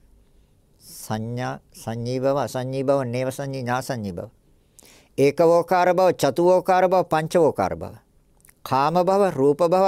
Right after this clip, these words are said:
අරූප භව. භව නවයක් තියෙනවා. හැබැයි අර තුන් භවයම තමයි වෙනම නවයකට විස්තර කරන්නේ. පටිච්චසමුප්පාද අංග දොළහක් තියෙනවා. දෙසිය එකක් තියෙනවා.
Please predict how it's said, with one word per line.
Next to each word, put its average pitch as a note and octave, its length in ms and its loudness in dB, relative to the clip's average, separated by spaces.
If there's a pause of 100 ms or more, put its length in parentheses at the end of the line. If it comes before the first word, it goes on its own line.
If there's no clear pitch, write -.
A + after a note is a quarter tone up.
අරූප D#3+ 280 0
භව. G2+ 220 -4 (760)
භව G#2+ 180 -8
නවයක් A2 320 -12
තියෙනවා. - 320 -20 (480)
හැබැයි B2 280 -2 (340)
අර G#2 140 -6
තුන් A2 240 -4
භවයම C#3 360 2
තමයි B2 260 -6
වෙනම G2+ 240 -8 (140)
නවයකට A2+ 480 -12
විස්තර A2+ 360 -10
කරන්නේ. - 220 -18 (1600)
පටිච්චසමුප්පාද C#3 640 0
අංග C3+ 180 0
දොළහක් C3 380 2
තියෙනවා. F#2+ 320 -12 (720)
දෙසිය C3+ 360 0
එකක් C#3+ 300 -4
තියෙනවා. G2+ 360 -12